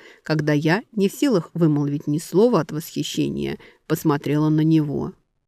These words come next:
«Конечно, хочу. Ещё спрашиваешь».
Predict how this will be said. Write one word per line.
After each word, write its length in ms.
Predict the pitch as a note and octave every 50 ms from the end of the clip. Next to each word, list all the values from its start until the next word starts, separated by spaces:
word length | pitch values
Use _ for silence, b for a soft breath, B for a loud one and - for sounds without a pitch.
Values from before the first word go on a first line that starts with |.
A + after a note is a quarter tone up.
| _ _ -
«Конечно, 400 | G#3+ G#3+ F#3+ E3+ D#3+ - - G#3+
хочу. 540 | G#3 - A#3+ B3 A#3+ - - - C4 C4+ b b b b b b b b -
Ещё 200 | A#3+ - D4+ D4+
спрашиваешь». 920 | - - - G4+ E4+ A3 - - - F3+ F3 D3 C#3+ C#3+ - - - -